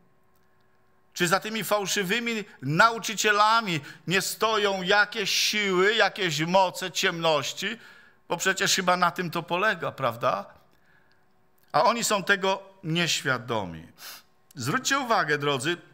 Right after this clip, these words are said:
że, e, ci fałszywi nauczyciele,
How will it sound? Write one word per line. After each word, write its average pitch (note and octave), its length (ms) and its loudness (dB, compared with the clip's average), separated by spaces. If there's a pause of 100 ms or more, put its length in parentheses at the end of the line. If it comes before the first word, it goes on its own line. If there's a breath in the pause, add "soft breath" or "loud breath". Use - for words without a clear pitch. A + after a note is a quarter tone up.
(460)
że, D#3+ 320 0 (360 loud breath)
e, C#3 220 0
ci F3+ 260 0 (440 loud breath)
fałszywi A3+ 760 -2
nauczyciele, E3+ 1040 2